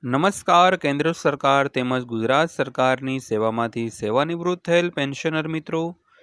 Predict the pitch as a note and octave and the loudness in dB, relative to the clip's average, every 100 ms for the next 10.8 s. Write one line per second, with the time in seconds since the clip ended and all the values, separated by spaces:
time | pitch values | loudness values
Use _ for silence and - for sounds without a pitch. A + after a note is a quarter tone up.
0 | _ - E3+ E3+ G3 G3+ - G3+ G3 G3 | _ -4 4 4 4 2 4 4 4 2
1 | G3+ G3+ B2+ B2+ C3 C3+ B2+ G#2+ G2+ D3 | -2 2 2 2 0 0 0 -2 -4 -8
2 | - D#3+ D#3 D#3 D3 G#2+ A2 G#2+ - G2 | -4 -4 -2 -2 -2 0 -2 -4 -10 -12
3 | - G2+ G#2 E3 G3+ A2 G#2 G2 G2+ F#2+ | -6 -4 -4 -6 -6 -8 -8 -6 -6 -4
4 | F#2+ G2 _ _ _ _ _ - E3 D3 | -6 -10 _ _ _ _ _ -4 -2 2
5 | C#3 C3+ C3 B2+ B2+ A#2 G#2+ A2 A2+ G#2+ | 0 0 0 2 2 2 0 -2 -2 -4
6 | F#2+ - A#2 A#2+ A#2 B2 A#2+ B2 A2 G2 | -6 -8 -6 -4 -4 -4 -6 -4 -4 -4
7 | F#2+ F#2 E2+ A2 A2+ B2+ B2 C#3 C#3 D3 | -4 -8 -2 -2 0 2 2 0 -2 -2
8 | D3 D3+ D#3+ E3 E3+ _ _ - _ _ | -2 0 0 0 -4 _ _ -20 _ _
9 | _ E3+ F3+ F3 F3 E3+ C3+ C#3 C#3+ C3 | _ -6 -4 -4 2 2 2 0 0 2
10 | C3 C3+ - - A#2 A#2+ C3+ | 2 0 -4 -4 -2 -2 -2